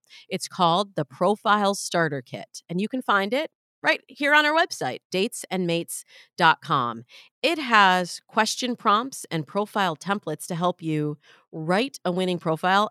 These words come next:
as well as a short tutorial video on how to choose the best dating profile photos to tell your story. And best of all, the whole thing is free. All you have to do is go to datesandmates dot com,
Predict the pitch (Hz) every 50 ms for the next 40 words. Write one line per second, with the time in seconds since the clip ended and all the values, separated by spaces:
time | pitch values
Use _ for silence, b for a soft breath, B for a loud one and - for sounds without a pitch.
0 | - - 220 226 - 196 220 254 330 381 285 247 208 - - 233 240 254 254 -
1 | - 240 - - 208 196 190 190 180 165 151 180 175 170 160 139 131 127 - 156
2 | 156 160 - 214 226 247 254 - - 208 - - - 214 208 196 165 - - 151
3 | 143 _ _ 147 147 170 185 202 - - - - b b b b b b _ -
4 | 175 180 180 180 170 151 - - 165 160 156 147 165 147 147 143 135 - - 139
5 | 135 139 135 131 131 131 - - - 131 - 135 131 131 127 123 123 - - 139
6 | 127 120 117 113 113 120 - b b b b b b _ - 139 135 143 147 175
7 | - - - 202 190 175 175 175 170 175 185 - - _ _ _ 190 262 294 294
8 | 294 285 269 277 262 254 - 240 226 214 - - - 165 156 131 117 139 156 -
9 | _ - 214 247 254 254 254 - 254 190 196 185 180 - - 165 - - 160 147
10 | 139 - - 147 135 131 - 165 190 233 277 277 - - - - - - 175 175
11 | 160 160 180 196 220 - - - 214 214 220 - - 165 151 139 143 139 139 139